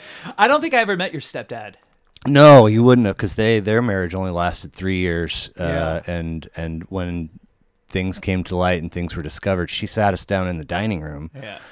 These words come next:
Speaker 2: Um, I was like, "What are we doing in here?" You know, it was
Speaker 1: Yeah.
Speaker 2: weird.
Speaker 1: You're like, "Uh, we're not supposed to be in this room."
Speaker 2: Yeah,
Speaker 1: Yeah.
Speaker 2: Mom, it's
Speaker 1: Yeah.
Speaker 2: your rule. Like, what the
Speaker 1: Yeah.
Speaker 2: fuck?
Speaker 1: <laughs>
Speaker 2: Um, but she, I don't know why she took us in the dining room, but she said, you know,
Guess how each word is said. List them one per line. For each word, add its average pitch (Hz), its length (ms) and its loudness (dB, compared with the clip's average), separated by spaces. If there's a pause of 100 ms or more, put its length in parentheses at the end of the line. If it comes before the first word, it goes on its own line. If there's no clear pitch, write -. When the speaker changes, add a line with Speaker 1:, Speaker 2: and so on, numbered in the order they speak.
(320)
Speaker 2:
Um, 82 460 -4
I 85 40 -8
was 71 120 -16
like, 71 160 -16 (300)
"What 92 120 -10
are 113 40 -6
we 120 80 -6
doing 95 280 -6
in 69 80 -14
here?" 69 180 -14
You 87 120 -10
know, 80 180 -6
it - 40 -10
was 80 80 -14
Speaker 1:
Yeah. 147 80 -8
Speaker 2:
weird. 135 320 0
Speaker 1:
You're 143 200 -8
like, 127 160 -10
"Uh, 135 160 -10
we're 147 120 -6
not 160 160 -8
supposed 139 180 -10
to 127 60 -18
be 131 100 -10
in 127 80 -12
this 123 160 -14
room." 139 100 -8
Speaker 2:
Yeah, 135 380 8
Speaker 1:
Yeah. 139 240 -4
Speaker 2:
Mom, 95 360 -2
it's 131 120 -4
Speaker 1:
Yeah. 127 80 0
Speaker 2:
your 175 80 -2
rule. 110 340 -2
Like, 101 120 -2
what 156 120 0
the 139 60 0
Speaker 1:
Yeah. 170 280 0
Speaker 2:
fuck? - 800 2
Speaker 1:
<laughs> - 0 -
Speaker 2:
Um, 104 760 6
but 104 260 0
she, 104 680 0
I 90 40 2
don't 110 100 2
know 107 60 2
why 98 120 2
she - 140 -10
took 101 180 -6
us 92 100 -10
in 95 80 -2
the 90 80 -4
dining 98 260 -2
room, 73 200 -10
but 71 300 -6
she - 220 -8
said, - 280 -8
you 85 100 -8
know, 78 320 -8